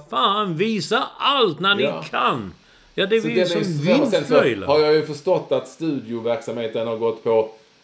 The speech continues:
Speaker 2: eh, tomgång.
Speaker 1: Mm.
Speaker 2: Eh, och så kan det, så må det väl vara, och jag, jag har inte sett så mycket så jag kan, eller inte så intensivt så jag kan lägga några värderingar i det. Men jag
Speaker 1: Nej.
Speaker 2: tycker också att, ja,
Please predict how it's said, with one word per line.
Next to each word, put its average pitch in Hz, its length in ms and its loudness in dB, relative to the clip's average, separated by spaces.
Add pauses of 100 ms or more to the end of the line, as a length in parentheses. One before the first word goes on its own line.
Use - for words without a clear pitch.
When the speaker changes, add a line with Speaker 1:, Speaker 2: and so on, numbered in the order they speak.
(120)
Speaker 2:
eh, 104 200 2 (680)
tomgång. 143 540 -4 (760)
Speaker 1:
Mm. 107 220 -2
Speaker 2:
Eh, 110 160 -2 (280)
och 120 120 -10 (360)
så 143 160 -6
kan 117 200 -8
det, 113 180 -8
så 131 160 -6
må 110 160 -4
det 107 80 0
väl 107 140 0
vara, 107 340 2
och 98 320 0
jag, 95 180 -8 (180)
jag 95 60 -12
har 98 100 -14
inte - 140 -16
sett 104 180 -10
så 101 80 -18
mycket 98 240 -14
så 98 80 -12
jag 85 180 -6 (440)
kan, 92 200 -16 (100)
eller 90 240 -8
inte 92 160 -14
så 98 60 -14
intensivt 92 520 -14
så 90 60 -12
jag 85 80 -14
kan 90 120 -10
lägga 90 180 -6
några 90 200 -8
värderingar 98 380 -2
i 107 40 0
det. 104 260 0 (560)
Men 127 200 0
jag 135 80 2
Speaker 1:
Nej. 90 140 0
Speaker 2:
tycker 143 160 -2
också 143 240 -2
att, - 260 -10 (720)
ja, 117 120 -10